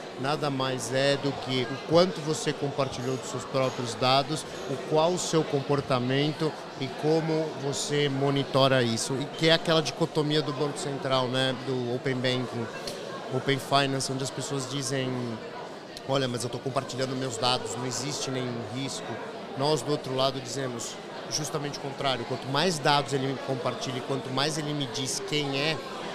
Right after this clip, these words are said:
mais eu tenho certeza que é ele. Então, essa intangibilidade que eu te comento, isso pra mim claramente vai pra,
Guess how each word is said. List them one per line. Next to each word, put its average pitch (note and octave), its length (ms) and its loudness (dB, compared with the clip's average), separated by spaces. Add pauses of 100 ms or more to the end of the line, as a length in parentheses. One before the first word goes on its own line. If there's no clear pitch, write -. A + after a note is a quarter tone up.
(120)
mais D#3+ 260 6
eu D#3+ 60 2
tenho D3+ 240 -2
certeza D3 580 0
que C#3 240 0
é C3 80 6
ele. A#2+ 460 2
Então, C#3+ 420 0 (320)
essa C3 560 0
intangibilidade C3+ 1040 0
que - 80 -6
eu C3 80 -4
te - 100 -6
comento, C3+ 640 0 (300)
isso C#3 220 0
pra C#3+ 240 2
mim D3+ 160 -2 (100)
claramente D3+ 580 4
vai C#3+ 140 4
pra, C#3 220 0